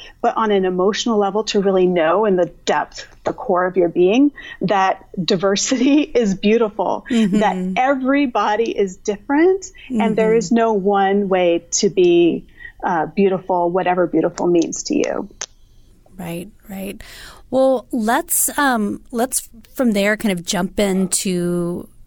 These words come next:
Speaker 2: um, a few of the things that you mentioned in your article, um, and take those a little bit further. But, um, the article itself was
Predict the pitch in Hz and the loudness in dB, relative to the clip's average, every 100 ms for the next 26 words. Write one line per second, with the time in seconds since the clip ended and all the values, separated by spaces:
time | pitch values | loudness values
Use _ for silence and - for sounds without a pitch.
0 | - - - - - 202 196 202 208 220 | -20 -20 -20 -14 -6 -4 -4 -4 -4 -2
1 | 202 190 196 - 190 180 180 190 180 190 | -2 -2 -8 -2 -2 0 -2 -4 -6 -6
2 | 185 180 190 - - - - 208 202 202 | -4 -6 -10 -16 -20 -14 -2 -2 0 -2
3 | - 208 190 170 185 190 196 - 185 180 | -2 -2 0 -2 -2 -2 -2 -2 0 0
4 | 180 175 - - - - 190 180 180 180 | 0 -4 -10 -20 -20 -10 -6 -2 -2 -4
5 | 202 190 185 190 185 185 190 - 202 196 | -4 -4 -2 -2 -2 -4 -6 -2 -2 0
6 | 185 196 175 196 185 185 175 220 247 294 | -2 -2 -4 -4 -6 -6 -6 -4 -2 -2
7 | 262 208 190 - 196 214 214 - 190 185 | 0 0 -2 -2 0 -2 -4 -2 0 0
8 | 185 185 | 0 -2